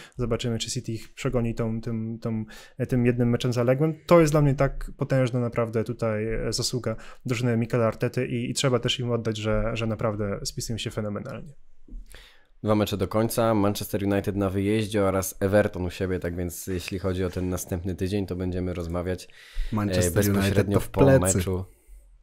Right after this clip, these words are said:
Speaker 2: <laughs> po, po meczu z Manchesterem, e, United na wyjeździe, więc no, będzie się,
Speaker 3: Harry Maguire
Speaker 2: <clears throat> będzie
Speaker 3: się
Speaker 2: się
Speaker 3: posypał.
Speaker 2: działo.
Speaker 3: Panie Jonaszu, to będzie autostrada do bramki.
Speaker 1: Ojej.
Speaker 2: Myślisz? <laughs>
Speaker 3: Mhm.
Speaker 2: Ja myślę,
Speaker 3: Wiem.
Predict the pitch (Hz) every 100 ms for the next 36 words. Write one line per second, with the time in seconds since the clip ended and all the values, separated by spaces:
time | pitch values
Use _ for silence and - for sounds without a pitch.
0 | _ - 98 107 - 117 - 127 117 113
1 | - 104 104 101 104 - 101 98 95 98
2 | 95 95 95 95 101 92 - 80 - -
3 | - 92 90 104 147 87 82 80 80 -
4 | 87 87 92 92 87 87 - 85 85 85
5 | 127 120 139 127 120 113 110 - 98 101
6 | 85 92 90 107 107 107 110 110 - 95
7 | 98 101 104 104 110 113 104 104 98 101
8 | 101 98 - - - _ - - - _
9 | _ 131 113 110 139 160 - - - -
10 | - 220 - - 110 117 143 147 151 143
11 | 147 - 131